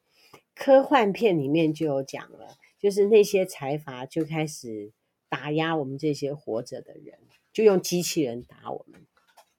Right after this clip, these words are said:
然后我们就会反抗，然后我们就没有水、没有空气，然后活在一些很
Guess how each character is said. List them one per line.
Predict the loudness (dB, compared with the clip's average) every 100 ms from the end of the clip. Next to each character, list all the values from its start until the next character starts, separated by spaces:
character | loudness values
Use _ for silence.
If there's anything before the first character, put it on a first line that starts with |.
| _ -16 -6
然 | 2
后 |
我 | 4
们 | 4
就 | 2
会 | -4
反 | -4 -14 -14
抗， | -8 -8 -8 _ _ _ _ -8
然 | 0
后 | 2
我 |
们 | 2
就 | 2
没 | 0
有 | 0 -2
水、 | -6 -6
没 | -4
有 | -4
空 | -6 -10 -10 -10
气， | -12 -12 -14 -18 _ _ _ _ _
然 | -12
后 | -8
活 | 0 2
在 | 4 4
一 |
些 | 2 0 -2 -4 -10
很 | -14 -10 0 0 0